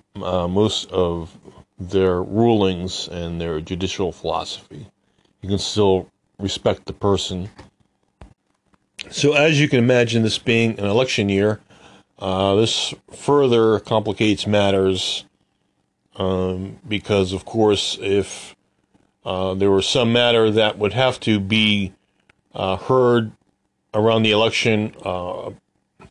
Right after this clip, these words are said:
like, say, uh, some disputed vote in some state, uh, such as happened in the year two thousand,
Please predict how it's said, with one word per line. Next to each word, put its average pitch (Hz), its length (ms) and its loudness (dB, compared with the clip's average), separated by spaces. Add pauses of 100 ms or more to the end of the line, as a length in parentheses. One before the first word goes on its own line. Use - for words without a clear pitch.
(220)
like, 95 280 -4
say, 101 600 2
uh, 87 260 -6
some 110 300 -2
disputed 104 680 0
vote 110 400 0 (280)
in 98 160 -2
some 110 240 0
state, 104 480 -2 (500)
uh, 92 180 -4
such 110 300 -2
as 101 480 2
happened 104 540 0
in 95 640 -2
the 98 100 -4
year 98 280 0
two 117 180 -4
thousand, 101 720 -2